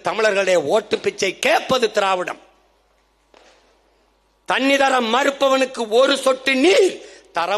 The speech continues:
முடியாது என்று சொல்லுகிற அவனுக்கு ஒரு சீட்டுமில்லை, உன்னோடு தேர்தல் கூட்டுமில்லை என்று சொல் என்று சொல்லுவது தமிழ் தேசியம். இரண்டும் ஒன்றா? இரண்டும் ஒன்றா? அடிப்படையே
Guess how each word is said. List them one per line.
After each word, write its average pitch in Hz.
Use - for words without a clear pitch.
முடியாது 196
என்று 175
சொல்லுகிற 202
அவனுக்கு 294
ஒரு 220
சீட்டுமில்லை, 277
உன்னோடு 269
தேர்தல் 247
கூட்டுமில்லை 285
என்று 233
சொல் 381
என்று 180
சொல்லுவது 190
தமிழ் 156
தேசியம். 139
இரண்டும் 156
ஒன்றா? 170
இரண்டும் 208
ஒன்றா? 233
அடிப்படையே 262